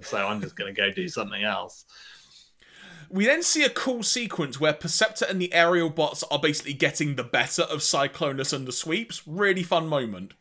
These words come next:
Speaker 2: But meanwhile, Galvatron orders Blitzwing to give a status report to the Quintessons. But on, upon arrival, Blitzwing overhears the Quintessons say that they don't have the,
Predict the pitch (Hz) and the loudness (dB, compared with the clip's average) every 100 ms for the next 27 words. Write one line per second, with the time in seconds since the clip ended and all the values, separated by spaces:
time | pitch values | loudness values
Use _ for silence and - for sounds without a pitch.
0 | _ - - - - - 185 185 311 339 | _ -20 -20 -20 -6 0 2 4 4 4
1 | 202 131 104 90 95 - - 151 196 247 | 4 2 0 -4 -12 -20 -16 4 6 6
2 | 311 - 302 262 - 214 196 185 151 - | 4 4 4 4 0 -2 0 -2 -4 -6
3 | 240 247 - 175 147 135 151 160 139 - | -4 -4 -2 -2 -2 -2 -2 -2 0 0
4 | - 240 233 170 147 - 135 113 - 123 | 2 0 0 -2 -4 -4 -4 -4 -4 -6
5 | 120 247 226 151 - 107 92 98 - _ | -2 -2 0 0 0 0 -4 -8 -10 _
6 | _ _ _ _ _ - - 147 190 226 | _ _ _ _ _ -20 -4 2 4 4
7 | 233 277 285 185 247 302 190 107 143 - | 4 4 4 6 6 6 4 -2 -4 -6
8 | - - - 151 180 294 - 269 262 - | -18 -20 -10 -2 2 4 4 2 -2 2
9 | 220 214 196 - 220 208 185 - 220 202 | 2 4 0 2 2 2 -4 -2 -2 0
10 | 196 - 175 165 - 277 226 160 175 - | 0 2 2 4 6 6 4 0 -4 -8
11 | - - _ - - 151 143 139 220 254 | -20 -20 _ -8 -2 0 2 6 6 6
12 | - 247 214 208 | 4 4 4 -2